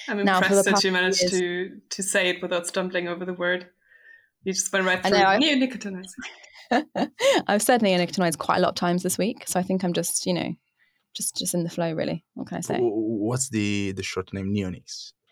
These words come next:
Speaker 2: Neonics. I'm not really sure if that's actually a
Speaker 3: Neonics is
Speaker 2: thing
Speaker 3: a
Speaker 2: or if I just actually just started saying it. I'm not
Speaker 3: Sounds,
Speaker 2: sure.
Speaker 3: no, no, no, no. It's actually a thing. Sounds like, you know, the, the kid cartoon, you know, Neonics.
Speaker 2: <laughs> Neonics.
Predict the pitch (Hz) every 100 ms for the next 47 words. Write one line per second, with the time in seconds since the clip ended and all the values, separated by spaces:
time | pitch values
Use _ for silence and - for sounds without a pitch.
0 | _ - 196 175 156 - - - 233 311
1 | 285 - 247 220 180 175 254 135 131 -
2 | 202 156 147 160 165 160 170 160 - 170
3 | 160 - 160 - 156 156 143 143 - 143
4 | 139 135 131 113 202 214 185 190 185 156
5 | 113 135 135 - 104 98 - _ _ -
6 | 139 131 123 117 113 113 101 98 101 95
7 | 98 95 95 92 - - 107 - 98 -
8 | - 95 90 92 90 - _ _ - 185
9 | 139 101 - - - - _ _ - 202
10 | 196 - - - - - 185 - - -
11 | - -